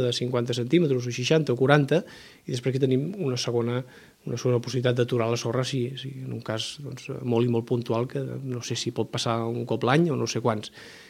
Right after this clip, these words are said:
Doncs tenim aquesta, aquesta segona barrera que serien aquests, aquests bancs discontinus. Per tant,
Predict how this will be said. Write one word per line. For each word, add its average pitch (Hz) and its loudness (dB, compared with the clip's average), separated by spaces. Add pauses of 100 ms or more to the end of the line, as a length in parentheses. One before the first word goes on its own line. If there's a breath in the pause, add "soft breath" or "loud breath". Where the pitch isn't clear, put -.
Doncs - -4
tenim 120 2
aquesta, 117 -4 (140)
aquesta 127 -4
segona 117 -2
barrera 113 0
que 120 -6
serien 113 -2
aquests, - -6 (420)
aquests 123 -4
bancs 113 -6
discontinus. 117 -4 (260 soft breath)
Per - -20
tant, 113 -8